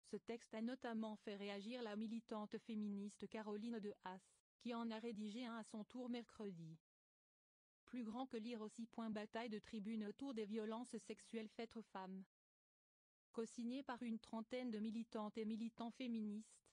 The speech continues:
celui-ci estime que les signataires de la première tribune mélangent délibérément un rapport de séduction, basé sur le respect et le plaisir, avec une violence. De fait, le texte originel publié sur Le Monde cite,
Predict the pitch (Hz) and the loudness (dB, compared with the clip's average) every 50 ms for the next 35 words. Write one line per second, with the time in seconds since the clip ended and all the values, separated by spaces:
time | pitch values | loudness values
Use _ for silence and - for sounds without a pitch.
0 | _ _ _ _ - - 240 220 220 247 226 - - 269 269 262 254 - - 240 | _ _ _ _ -4 -2 0 2 2 0 -2 -2 0 0 0 0 0 -2 -2 0
1 | 233 226 220 - 240 220 220 - - 226 220 202 196 - 240 240 247 226 233 226 | 2 2 2 0 0 -2 -2 0 2 2 2 2 0 -2 -2 -2 0 2 2 2
2 | 214 202 190 190 202 - _ _ _ _ _ - 233 214 214 208 196 190 185 190 | 2 2 0 -2 -2 -6 _ _ _ _ _ -4 -2 0 2 2 0 0 -2 -4
3 | 214 - - _ _ _ _ - - 226 214 190 220 226 220 220 214 220 214 220 | -6 -8 -14 _ _ _ _ -8 -4 -2 0 2 2 2 4 6 6 6 6 4
4 | 233 247 254 214 226 196 226 226 214 226 220 196 214 220 226 220 220 220 240 240 | 4 2 2 2 2 2 2 2 2 2 2 2 2 0 2 2 2 2 2 2
5 | 226 220 214 214 208 - - 214 202 208 226 226 214 - - 233 202 208 - - | 0 0 0 0 -2 0 0 0 0 2 2 0 0 0 0 0 0 0 -4 -6
6 | - - 180 180 175 170 _ _ _ _ - 190 202 214 220 208 254 262 - - | -8 -6 -4 -4 -4 -6 _ _ _ _ -2 -2 0 0 2 2 0 0 0 0
7 | 233 208 196 185 196 202 - - - 214 214 214 196 190 185 - - 190 185 180 | 0 0 2 2 0 -2 -2 -2 -2 0 2 2 2 0 -2 -2 -2 -2 -2 -2
8 | 175 175 180 180 185 165 - - _ _ _ - 208 208 214 220 - - 214 214 | -2 -4 -4 -4 -4 -6 -10 -18 _ _ _ -4 -2 0 0 -2 0 0 -2 0
9 | 214 214 226 226 202 190 185 175 175 180 - - - - - _ _ _ _ _ | 0 0 0 0 2 0 0 -2 -4 -6 -8 -10 -20 -20 -20 _ _ _ _ _
10 | _ _ _ _ _ _ _ _ _ _ _ _ _ _ _ _ - 214 254 247 | _ _ _ _ _ _ _ _ _ _ _ _ _ _ _ _ -4 -2 -2 -2
11 | - - 226 214 240 - - - _ _ _ - 214 214 - - 214 214 - - | -2 -2 -2 -2 -2 -4 -10 -20 _ _ _ -2 -2 -2 0 0 -4 -4 -4 -4
12 | - 226 208 202 220 226 208 214 214 214 202 196 208 233 226 - 214 208 185 196 | -2 -2 0 2 2 2 2 2 2 2 2 2 0 -2 -2 0 -2 0 2 2
13 | 202 208 233 247 233 - 240 220 214 202 196 196 202 220 226 202 202 190 - - | 2 2 2 0 0 -2 0 0 2 2 2 2 2 0 0 0 -2 -4 -4 -6
14 | 190 190 - _ - | -6 -6 -6 _ -20